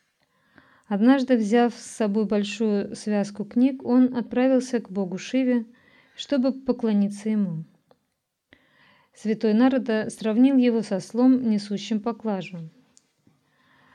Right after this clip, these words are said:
Рассерженный насмешкой, Дурваса швырнул книги в океан.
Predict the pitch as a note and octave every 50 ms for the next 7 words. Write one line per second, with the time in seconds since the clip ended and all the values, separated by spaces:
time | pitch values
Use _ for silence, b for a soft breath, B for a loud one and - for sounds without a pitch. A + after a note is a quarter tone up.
0 | b b G#3 G3+ G#3+ G#3 G#3 - G#3+ G3+ F#3 F#3+ G#3+ G#3 G3+ G3+ G3+ - - A3+
1 | G#3+ G#3+ G#3 - B3+ C4+ C#4+ C4+ C4+ - - A3+ G3+ F#3+ - - _ - - G#3
2 | G#3 G#3 A3+ A#3+ C#4 C#4+ C4+ C4+ B3+ - - A3 A3+ G#3 G#3+ A#3 A#3 A3 G#3+ -
3 | - A#3+ C4 C4 A#3 A#3 A#3 A3+ - - A#3 G#3 F#3+ F3 E3 E3 D#3+